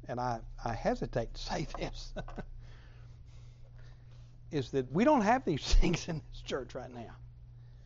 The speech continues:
We don't have any Euodia sanctity kinds of divisions in this church. Uh, there's a spirit of unity that's palpable. You can taste it when you come in the room.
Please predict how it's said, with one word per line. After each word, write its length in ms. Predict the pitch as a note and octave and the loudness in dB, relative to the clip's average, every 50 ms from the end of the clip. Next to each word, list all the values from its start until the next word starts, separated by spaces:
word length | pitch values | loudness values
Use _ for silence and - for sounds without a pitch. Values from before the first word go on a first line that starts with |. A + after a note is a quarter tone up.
| - - - - - - - - - - - | -16 -16 -16 -16 -16 -16 -16 -16 -16 -8 -2
We 120 | C#3+ D#3 G3+ | 2 2 2
don't 200 | A#3 G#3 F3 - | 2 2 0 0
have 340 | - F3+ G3+ G#3 F#3+ E3 E3+ | 2 6 10 10 10 10 8
any 320 | E3 D#3 D3+ D3+ C#3 B2+ B2 A#2+ - - - - - - - - - - - - - - - - - - - - - - - | 6 6 6 4 4 2 0 -6 -12 -14 -14 -16 -16 -16 -16 -16 -16 -16 -16 -16 -16 -16 -16 -16 -16 -16 -16 -16 -14 -10 -4
Euodia 560 | C#3+ C3 C3 C3+ D3+ D3 D#3 C3+ B2 A#2 A2 A2+ - - - - - | 0 4 6 6 6 6 6 4 4 2 0 -2 -10 -16 -14 -6 -4
sanctity 600 | - D#3+ - - B2+ A2 - C3 A#2 G#2+ G2+ - - - - - - - - - - - - - | -2 -2 0 -2 -2 -2 0 0 -2 -2 -4 -6 -10 -14 -16 -16 -16 -16 -14 -14 -14 -14 -14 -12
kinds 420 | - - - C3+ C#3 C3+ A2+ - | -8 -6 -4 -2 -2 -2 -2 -2
of 200 | C3+ A2+ A#2 - | -4 -6 -6 -6
divisions 760 | - C#3 B2+ B2+ B2 B2 A#2 A2 - A2+ G#2 G2+ G2 - - - - - | -8 -8 -6 -4 -4 -4 -4 -4 -6 -8 -10 -10 -12 -12 -14 -14 -12 -12
in 80 | G#2+ | -12
this 200 | G#2 G2+ - - | -10 -12 -12 -14
church. 220 | - - - G#2+ F#2 - - - - - - - - - - - - - - - - - - - - - - - - - - - - - - - - - | -14 -10 -10 -10 -10 -12 -14 -16 -16 -16 -16 -16 -16 -16 -16 -16 -16 -16 -18 -16 -16 -16 -14 -14 -16 -16 -18 -18 -16 -16 -14 -14 -16 -16 -16 -14 -10 -8
Uh, 320 | A#2+ A#2 A2 G#2+ G#2+ G#2+ G#2 G2+ G2+ - - - | -6 -6 -4 -6 -6 -8 -8 -10 -12 -12 -6 0
there's 180 | C#3 C3+ A#2+ | 0 0 0
a 40 | C3+ | 0
spirit 380 | - - - - F3 F3+ F#3 E3+ | -4 -4 -2 -2 0 2 2 2
of 140 | D3 B2+ C3 | 0 0 -2
unity 680 | B2 C#3 E3+ G#3 A3 F3+ B2 - - - A#2 A#2 A#2+ - - C3+ C#3+ | -2 0 0 2 2 0 0 0 -4 -10 -12 -12 -14 -16 -14 -8 -6
that's 200 | C3 B2 - - | -6 -6 -8 -8
palpable. 540 | - - F3+ G#3 - - C3 A2+ A2 G2+ G#2 | -6 -2 2 2 2 0 0 -8 -8 -8 -8
You 100 | A#2 A#2 | -8 -8
can 180 | - D3 C3 A#2+ | -6 -6 -8 -6
taste 420 | - - F#3 G3 F3 - - - | -4 -2 -2 -2 -2 -2 -4 -8
it 80 | C#3+ - | -6 -6
when 100 | D3 C#3+ | -6 -8
you 80 | B2 | -8
come 200 | - - C#3 C#3 | -8 -6 -4 -4
in 60 | C3+ | -4
the 80 | C3 D3 | -4 -4
room. 300 | - F#3+ G3+ G3 - | 0 2 4 4 4